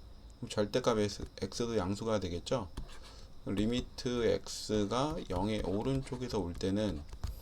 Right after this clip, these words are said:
얘는 그냥 X로 나올 거고, 플러스 누구로 나오겠니? 영보다 큰 쪽이니까 양수니까 그냥 X로 나오겠죠? 분의 X.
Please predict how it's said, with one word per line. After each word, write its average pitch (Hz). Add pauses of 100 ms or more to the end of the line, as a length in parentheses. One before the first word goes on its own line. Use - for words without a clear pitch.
(400)
얘는 135
그냥 123 (200)
X로 139
나올 104
거고, 113
플러스 147 (220)
누구로 107
나오겠니? 92 (1200)
영보다 127
큰 160
쪽이니까 143
양수니까 120
그냥 117
X로 -
나오겠죠? 101 (720)
분의 139 (500)
X. -